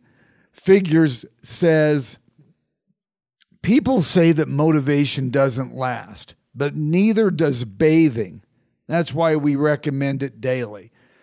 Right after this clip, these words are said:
So we do need motivation daily. One of my other favorite authors, who I really enjoy the book, Think and Grow Rich,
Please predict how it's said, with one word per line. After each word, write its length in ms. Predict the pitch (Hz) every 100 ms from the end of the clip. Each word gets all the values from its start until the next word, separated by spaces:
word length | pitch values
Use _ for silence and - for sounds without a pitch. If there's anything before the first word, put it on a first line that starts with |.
| _
So 140 | - 208
we 160 | 262
do 260 | 233 339 320
need 220 | 247 156
motivation 840 | 147 147 147 127 139 131 - 127
daily. 560 | 117 123 117 98 92 _ _ _ _ _ _
One 200 | 127 170
of 60 | 190
my 220 | 180 175 -
other 380 | 165 196 190
favorite 480 | 160 - 156 139 143
authors, 760 | 135 131 123 139 123 123 - - _ _ _ _ _
who 120 | 139 143
I 80 |
really 600 | 143 143 175 208 185 160
enjoy 420 | 156 135 147 156 151
the 100 | 135
book, 540 | 117 147 143 - - _ _ _ _ _ _ _
Think 240 | - 175 151
and 120 | 151
Grow 180 | 143 143
Rich, 500 | 139 151 127 -